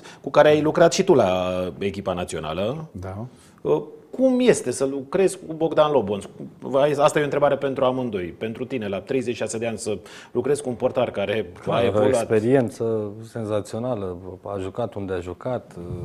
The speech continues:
Speaker 3: Am ce învăța de la, de la el. De aceea am o colaborare foarte bună cu, cu Lobby.
Speaker 1: Pare să ai și, chiar și o relație de prietenie.
Speaker 3: Da, nu, ne înțelegem foarte bine. Da.
Speaker 1: La tine, Leo, cum a fost colaborarea la echipa națională cu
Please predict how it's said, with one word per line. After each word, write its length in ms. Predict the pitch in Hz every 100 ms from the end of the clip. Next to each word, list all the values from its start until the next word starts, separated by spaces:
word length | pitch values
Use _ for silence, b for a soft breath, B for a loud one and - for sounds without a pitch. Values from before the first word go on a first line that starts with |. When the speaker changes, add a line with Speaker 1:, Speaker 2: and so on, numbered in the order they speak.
| 85 87 - - - 95
Speaker 3:
Am 260 | 101 127 123
ce 120 | 107
învăța 400 | 98 92 87 101
de 100 | 87
la, 280 | 87 87 92 90 85 85 -
de 100 | 98 95
la 100 | 98
el. 240 | 117 131 110 - b b b b -
De 60 |
aceea 220 | 110 - 104 92 92
am 120 | 101 110
o 60 |
colaborare 560 | 104 107 107 107 107 104
foarte 300 | 95 101 -
bună 340 | 87 87 92 -
cu, 360 | - - - 98 - 104 104 101 _
cu 60 | 98
Lobby. 320 | 101 92 90 - b b b b b b b b b b _ _ _ _ _ _ _
Speaker 1:
Pare 220 | 151 160
să 120 | 160
ai 100 | 175
și, 140 | 170 117
chiar 220 | 180 175
și 80 | 180
o 40 |
relație 320 | 170 175 175
de 80 | 170
prietenie. 720 | 170 175 175 180 185 104 82 82
Speaker 3:
Da, 100 | 233 -
nu, 100 | 101 92 -
ne 120 | 139
înțelegem 420 | 131 - 151 147
foarte 300 | 135 98 -
bine. 180 | 98 95 _ _
Da. 120 | 113 98 _ _ _ _ _ _ _ _ _ - _
Speaker 1:
La 160 | 123
tine, 200 | 127 170
Leo, 180 | 170 180
cum 140 | 175 117
a 40 |
fost 180 | 87 85
colaborarea 480 | 98 87 90 90 90
la 80 |
echipa 240 | 90 - 95
națională 500 | 87 85 85 78 80
cu 100 | -